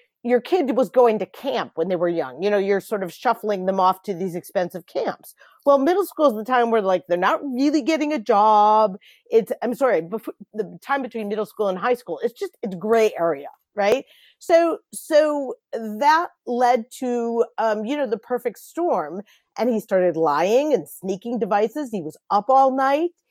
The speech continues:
He started losing interest in other things, not really grooming himself, disconnecting from his body.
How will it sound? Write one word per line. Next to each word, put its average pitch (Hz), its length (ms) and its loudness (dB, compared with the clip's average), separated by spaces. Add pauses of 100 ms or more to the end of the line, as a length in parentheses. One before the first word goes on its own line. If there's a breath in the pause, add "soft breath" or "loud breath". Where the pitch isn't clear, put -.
(160)
He 226 140 -2
started 170 260 -6
losing 196 480 -2
interest 220 460 -6
in 220 40 0
other 196 260 0
things, 262 640 2 (480 soft breath)
not 190 280 2
really 214 280 0
grooming 220 580 -2
himself, 311 640 2 (140)
disconnecting 233 800 0
from 214 160 -2
his 170 160 -2
body. 220 540 0